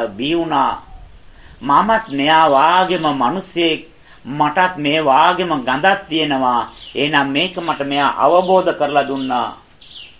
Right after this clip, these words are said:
කල්පනා කරලා බලන්න මේ ගැටීම තුලින්, මේ ද්වේෂය තුලින් අපි මේ ලෝකෝත්තර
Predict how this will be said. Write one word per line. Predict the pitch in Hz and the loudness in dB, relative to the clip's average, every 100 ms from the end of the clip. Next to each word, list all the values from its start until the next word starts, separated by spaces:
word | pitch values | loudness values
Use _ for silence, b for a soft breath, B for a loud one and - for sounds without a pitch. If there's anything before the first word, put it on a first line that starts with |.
| _ _ _ _ - - - - - - - - - - | _ _ _ _ -20 -20 -20 -20 -20 -20 -20 -20 -20 -20
කල්පනා | - 143 165 160 165 170 | -6 -2 0 0 2 2
කරලා | 196 185 170 131 | 2 2 2 2
බලන්න | 131 170 185 175 156 131 - - - - - - b b | 2 2 0 -2 -2 -4 -12 -20 -20 -20 -20 -20 b b
මේ | 143 190 135 | -2 -2 -2
ගැටීම | 113 151 196 254 240 208 | -2 -2 0 0 2 0
තුලින්, | 190 180 170 160 | 0 0 0 -2
මේ | 143 147 | -4 -4
ද්වේෂය | 123 175 247 277 214 196 | -2 2 2 0 0 0
තුලින් | 175 175 170 165 147 120 B | 0 0 0 0 -4 -8 B
අපි | B 135 196 | B -2 -2
මේ | 180 165 | 0 2
ලෝකෝත්තර | 156 180 185 190 185 165 | 4 2 2 -2 2 2